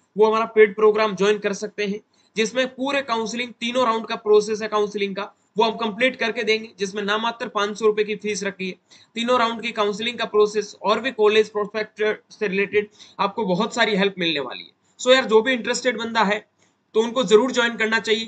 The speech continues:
कहीं ना कहीं उसको बहुत ज्यादा help मिलेगी, ठीक है। चलिए आगे बढ़ते हैं, यहाँ पर I agree करके आगे के लिए process है वो कर लेना, ठीक है। यहाँ पे आपको यूजी course है वो select कर लेना है, यहाँ पे आपको group select कर लेना है।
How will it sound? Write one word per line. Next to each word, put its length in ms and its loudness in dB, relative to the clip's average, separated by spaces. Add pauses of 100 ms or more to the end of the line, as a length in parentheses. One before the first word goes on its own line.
कहीं 160 6
ना 100 0
कहीं 140 0
उसको 220 0
बहुत 220 2
ज्यादा 200 4
help 260 -2
मिलेगी, 320 -8
ठीक 140 -4
है। 140 0 (800)
चलिए 280 4 (260)
आगे 200 4
बढ़ते 280 4
हैं, 300 2 (380)
यहाँ 140 4
पर 180 0 (160)
I 40 6 (180)
agree 240 0
करके 380 -2 (420)
आगे 240 2
के 120 -2
लिए 140 0
process 540 0 (180)
है 100 0
वो 140 -2
कर 140 -6
लेना, 200 -12 (260)
ठीक 140 0
है। 160 0 (560)
यहाँ 200 4
पे 60 4
आपको 300 2
यूजी 320 -4
course 300 0
है 80 2
वो 100 -6
select 340 -2
कर 100 -2
लेना 200 0
है, 200 -8 (380)
यहाँ 180 2
पे 320 -6
आपको 320 2
group 240 -2
select 340 0
कर 120 -4
लेना 220 -12
है। 60 -20